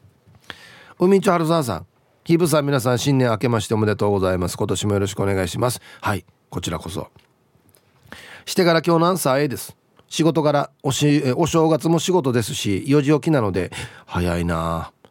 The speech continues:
年越しは毎年夢の中ですが、lineで新年の挨拶、友人他からありました。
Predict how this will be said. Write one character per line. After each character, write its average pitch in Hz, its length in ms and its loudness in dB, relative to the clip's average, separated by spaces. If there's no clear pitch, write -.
年 165 160 0
越 175 140 0
し 180 120 2
は 180 120 4
毎 165 200 2
年 156 300 0
夢 160 220 4
の 165 80 4
中 151 180 0
で 135 100 0
す 131 120 -4
が、 175 260 0
line 156 300 4
で 180 100 4
新 220 200 0
年 185 120 4
の 139 100 2
挨 147 40 4
拶、 113 500 -2
友 170 200 4
人 170 200 2
他 160 240 0
か 127 100 -2
ら 101 100 0
あ 98 60 0
り 110 80 0
ま 110 80 0
し - 120 -8
た。 82 200 -6